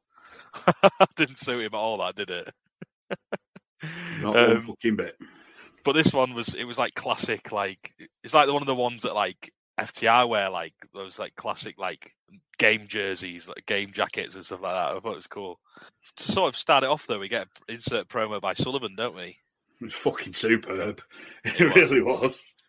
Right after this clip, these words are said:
Speaker 1: Yeah. He was, it was really good. He, um, he essentially puts this whole situation down to Arn Anderson. He's, he switched, he switched attention now. He says it, there's, he said there's been some long, cold nights recently. But he says that him and Arn next week are gonna have to warm things up,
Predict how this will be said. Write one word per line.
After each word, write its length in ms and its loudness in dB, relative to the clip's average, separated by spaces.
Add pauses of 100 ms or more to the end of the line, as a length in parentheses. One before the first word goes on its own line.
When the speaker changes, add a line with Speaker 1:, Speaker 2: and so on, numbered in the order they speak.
(120)
Speaker 1:
Yeah. 280 -2 (540)
He 140 -8
was, 200 -10
it 120 4
was 180 -4
really 220 2
good. 180 -4
He, 240 0
um, 300 -2 (180)
he 140 0
essentially 540 2
puts 260 -6
this 160 -6
whole 180 2
situation 540 -4
down 220 2
to 100 -4
Arn 140 2
Anderson. 500 -4 (480)
He's, 220 -8
he 100 -8
switched, 500 0
he 80 -12
switched 380 -2
attention 480 -4
now. 280 -8 (580)
He 80 -4
says 260 0
it, 140 -6
there's, 220 -8 (140)
he 100 -8
said 280 2
there's 160 -10
been 180 -6
some 200 0
long, 320 4
cold 360 2
nights 680 2 (220)
recently. 600 -6 (800)
But 60 -8
he 40 -6
says 220 -2
that 120 -4
him 120 2
and 80 -6
Arn 320 2
next 260 -8
week 200 -10
are 40 -16
gonna 140 -6
have 100 -6
to 80 -14
warm 260 -10
things 280 -10
up, 140 -10